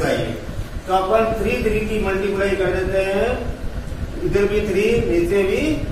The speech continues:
थ्री। सेकंड वाले को भी थ्री, थ्री से कर देंगे। तो ये आपके हो गए माइनस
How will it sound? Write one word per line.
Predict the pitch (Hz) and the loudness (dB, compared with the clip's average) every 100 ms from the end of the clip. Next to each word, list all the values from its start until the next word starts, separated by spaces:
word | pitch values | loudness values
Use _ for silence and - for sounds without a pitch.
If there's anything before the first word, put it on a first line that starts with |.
| - | 0
थ्री। | - - - - - - - - - - - - - | 2 2 0 -2 -6 -10 -10 -8 -8 -8 -6 -6 2
सेकंड | 170 170 214 220 | 4 4 2 4
वाले | 214 220 | 4 4
को | 214 220 | 4 2
भी | 220 226 | 2 0
थ्री, | - 202 233 247 - | 2 2 2 0 0
थ्री | 190 196 | 0 0
से | 196 202 226 160 - - - | 2 6 6 6 0 -2 0
कर | 226 196 | 2 2
देंगे। | 165 143 - - - - - - - - - - - - - - - | 2 0 -2 -4 -6 -6 -4 -4 -4 -4 -4 -2 -4 -4 -4 -6 -4
तो | 175 | 0
ये | 175 190 220 | 4 6 8
आपके | 214 214 214 214 | 6 6 2 2
हो | 202 196 | 2 4
गए | 220 214 - | 6 4 2
माइनस | - 165 190 208 240 247 - - | 2 2 4 4 4 4 2 0